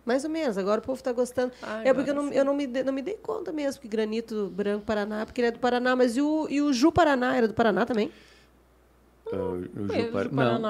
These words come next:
Speaker 2: eu acho que
Speaker 3: eu
Speaker 2: era do
Speaker 3: acho,
Speaker 2: Espírito
Speaker 3: é,
Speaker 1: Espírito
Speaker 3: acho que
Speaker 1: Santo,
Speaker 3: era
Speaker 1: por que
Speaker 2: também.
Speaker 1: ele chamava de Ju Paraná,
Speaker 3: É.
Speaker 1: então devia ser Ju Espírito Santo.
Speaker 3: Tanto é que o, o Florença que foi substituído,
Speaker 1: <laughs> Florença.
Speaker 3: foi substituindo o Ju Paraná.
Speaker 1: É, exatamente. Então quer dizer que pra vocês trabalhar com os profissionais é uma coisa tranquila?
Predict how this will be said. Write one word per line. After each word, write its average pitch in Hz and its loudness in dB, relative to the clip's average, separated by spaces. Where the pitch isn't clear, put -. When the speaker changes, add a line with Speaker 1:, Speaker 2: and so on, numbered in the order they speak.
Speaker 2:
eu - -2
acho 254 -4
que - 0
Speaker 3:
eu - 8
Speaker 2:
era 254 8
do 403 6
Speaker 3:
acho, - 0
Speaker 2:
Espírito 415 0
Speaker 3:
é, - -2
Speaker 1:
Espírito 277 6
Speaker 3:
acho 294 8
que - 0
Speaker 1:
Santo, 381 6
Speaker 3:
era 359 8
Speaker 1:
por 247 4
que 240 10
Speaker 2:
também. 226 8
Speaker 1:
ele 349 8
chamava 311 6
de 240 -2
Ju 254 2
Paraná, 262 6
Speaker 3:
É. 240 0
Speaker 1:
então 247 2
devia 220 0
ser 277 2
Ju 262 4
Espírito 311 0
Santo. 320 6
Speaker 3:
Tanto 131 4
é 127 8
que 139 4
o, 143 8
o 120 6
Florença 143 10
que 180 -2
foi 180 6
substituído, 175 2
Speaker 1:
<laughs> - -
Florença. 254 8
Speaker 3:
foi 151 2
substituindo 151 2
o 180 -8
Ju 156 -6
Paraná. 165 -2
Speaker 1:
É, 226 4
exatamente. 247 -4
Então 233 6
quer 262 6
dizer 262 0
que 269 -8
pra 254 4
vocês 247 4
trabalhar 233 0
com 254 -6
os 240 -6
profissionais 208 -2
é 240 2
uma 233 2
coisa 226 2
tranquila? 214 -4